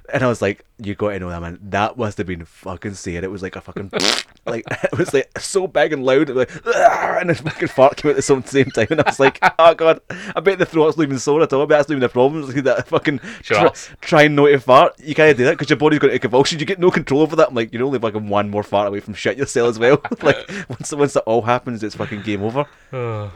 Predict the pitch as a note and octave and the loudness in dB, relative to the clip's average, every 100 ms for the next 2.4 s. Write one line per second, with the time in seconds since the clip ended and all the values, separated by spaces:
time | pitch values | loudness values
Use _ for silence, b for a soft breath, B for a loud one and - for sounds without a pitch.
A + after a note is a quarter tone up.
0 | - A2 - G2 G2+ G#2 G#2 _ _ _ | -16 -14 -10 -10 -8 -12 -14 _ _ _
1 | _ _ - A#2+ - C3 - A2+ b b | _ _ -6 -6 -4 -6 -4 -6 b b
2 | A#2 G#2 A2 | -8 -6 -6